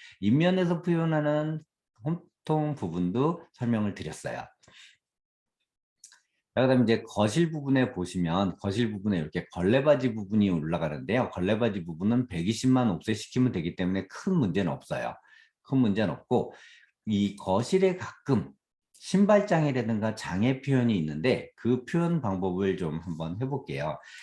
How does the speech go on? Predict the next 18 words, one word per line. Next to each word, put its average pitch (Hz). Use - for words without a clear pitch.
지금처럼 135
신발장 190
높이는 120
천이백이면 185
충분하거든요. 135
그래서 80
골뱅이 101
천이백에 180
높이는 135
구백 101
이렇게 87
하시고요. 120
항상 185
이 113
집기, -
거실에 131
들어가는 120
집기는 98